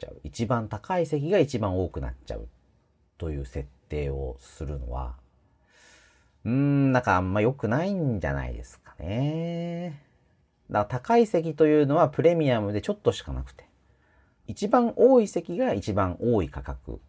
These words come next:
になっているという方が、消費者からするとすごく納得感があるんじゃないかなと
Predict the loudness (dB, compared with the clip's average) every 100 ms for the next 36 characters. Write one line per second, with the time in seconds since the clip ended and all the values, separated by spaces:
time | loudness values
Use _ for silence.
0 | _ _ _ _ -6 -2 -2 -4 _ -6
1 | -6 -8 -8 -4 -4 0 0 0 2 0
2 | -2 _ _ _ _ -8 -6 -2 -2 0
3 | 0 0 -4 0 0 0 -2 -2 -4 -4
4 | -4 -4 -2 -4 -4 -8 -4 -2 -2 -4
5 | -6 -8 -10 -10 -8 -8 -12